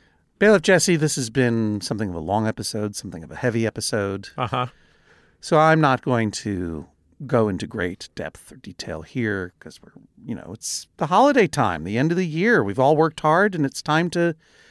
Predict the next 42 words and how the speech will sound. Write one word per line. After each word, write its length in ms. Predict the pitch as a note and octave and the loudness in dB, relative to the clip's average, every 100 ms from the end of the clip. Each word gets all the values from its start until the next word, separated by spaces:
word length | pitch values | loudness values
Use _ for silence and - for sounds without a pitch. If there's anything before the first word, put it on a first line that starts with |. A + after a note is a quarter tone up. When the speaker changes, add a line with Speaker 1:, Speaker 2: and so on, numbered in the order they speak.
| _ _ | _ _
Speaker 1:
relax 600 | C3+ C3+ C3+ F3+ A3 - | 0 4 4 4 2 -4
and, 300 | F3 D3+ C#3 - | -2 0 0 -4
and, 240 | C#3+ C3+ - | -4 -4 -4
and 160 | C#3+ C3 | -4 -2
take 160 | F3 G#3 | -2 -2
it 80 | |
easy 320 | F#3 F#3 C3 E2 | 0 0 -2 -6
if 120 | - | -10
we 60 | |
can. 380 | - F#2+ D2 D2 - - | -12 -10 -10 -12 -18 -8
Speaker 2:
Plus, 320 | - A#3 - - - | 0 2 0 -6 -8
in 240 | D3 C#3+ C3 _ - | -4 -2 -4 _ -18
five 320 | - D3+ D#3+ | 2 4 6
minutes, 320 | C3+ B2 G#2 | 4 2 0
I 100 | C3 | 0
have 140 | B2 A#2 | 0 0
an 100 | A2 | -2
appointment 400 | G2+ A#2 G#2 G2+ | -2 -4 -4 -6
to 80 | A2 | -6
go 240 | G#2+ G#2+ | -2 -2
a 80 | G#2 | -2
wassailing. 600 | G2+ G#2+ G#2 E2 D#2+ F2+ - _ - - - | -2 -2 -2 -6 -14 -16 -20 _ -20 -12 -2
Speaker 1:
Well, 120 | - - D#3 | -2 -2 -8
<laughs> 200 | - - | -8 -4
fair 200 | - C#3 | 2 4
enough. 320 | A2 B2 - - - - - - _ | 4 0 -2 -12 -18 -20 -20 -20 _
So 480 | - E3 C3+ B2+ A#2+ | 2 6 6 6 6
let 180 | A#2+ E3+ | 6 4
me 80 | A3 | 4
get 220 | F#3+ F3+ | 2 2
you 80 | F3 | 4
wassailing 480 | D3+ D#3 - D3 B2+ | 6 4 4 2 2
right 200 | B2+ E3 | 4 6
out 180 | D#3 C#3+ | 6 4
the 100 | D3 | 4
door 240 | D3+ C3+ | 4 4
and 160 | A#2 G#2+ | 4 2
say, 220 | B2 A2 - _ _ _ | 2 2 -2 _ _ _
"Hades, 600 | - E4+ F4 A3 G3 E3 | -2 4 6 8 8 6
no! 500 | A#3 C#4+ A#3 B2+ D#2+ - _ _ _ _ _ _ _ _ | 8 8 10 8 4 -4 _ _ _ _ _ _ _ _
Chocolate 400 | - D#4+ D#4 C#4 | 4 4 6 2
cake, 380 | - G#3+ G#3+ - | 6 6 4 0